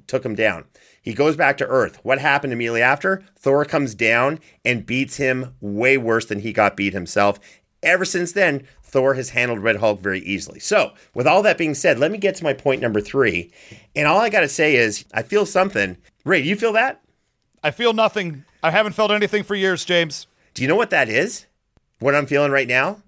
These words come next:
Speaker 1: Yeah, there's three letters I'm feeling. You gotta know those three letters, Ray. If you
Speaker 2: Not
Speaker 1: don't,
Speaker 2: talking to you.
Speaker 1: yeah, that's fair. All right, I'm gonna kinda, you know, take you on a little bit of a journey myself. So as we break down this fight a little more, Frieza is definitely, look, no doubt,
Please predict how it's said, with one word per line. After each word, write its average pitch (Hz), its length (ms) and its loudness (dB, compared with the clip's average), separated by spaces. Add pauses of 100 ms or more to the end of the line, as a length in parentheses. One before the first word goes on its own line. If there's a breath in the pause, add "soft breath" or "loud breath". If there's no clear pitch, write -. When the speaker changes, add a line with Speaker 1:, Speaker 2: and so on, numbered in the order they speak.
(800)
Speaker 1:
Yeah, 147 80 2
there's 139 200 0
three 175 160 0
letters 160 360 0
I'm 113 100 -6
feeling. 110 420 -4
You 139 160 -2
gotta 170 260 2
know 147 160 2
those 127 200 -2
three 117 100 -4
letters, 95 320 0
Ray. 80 220 -6 (260 loud breath)
If 139 160 0
you 143 80 2
Speaker 2:
Not 139 60 0
Speaker 1:
don't, 165 140 4
Speaker 2:
talking 135 180 -6
to 131 60 -10
you. 120 80 -12 (180)
Speaker 1:
yeah, 135 140 2
that's 123 100 -2
fair. 117 220 2 (200 loud breath)
All - 80 0
right, 147 220 4
I'm 202 240 0
gonna 240 180 -2
kinda, 143 360 0 (120)
you 120 80 -6
know, 104 120 -2
take 156 280 -4
you 156 80 -2
on 139 80 0
a 127 40 -2
little 120 160 -2
bit 117 80 -2
of 104 60 -4
a 104 40 -4
journey 101 240 -2
myself. 95 480 -4 (220 loud breath)
So 180 180 0
as 160 180 -2
we 196 100 0
break 196 200 -2
down 220 120 0
this 208 100 -6
fight 185 120 2
a 175 40 0
little 160 120 2
more, 135 220 0
Frieza 196 640 -2
is 147 260 -4
definitely, 127 480 -2
look, 120 240 -4
no 151 160 0
doubt, 120 260 0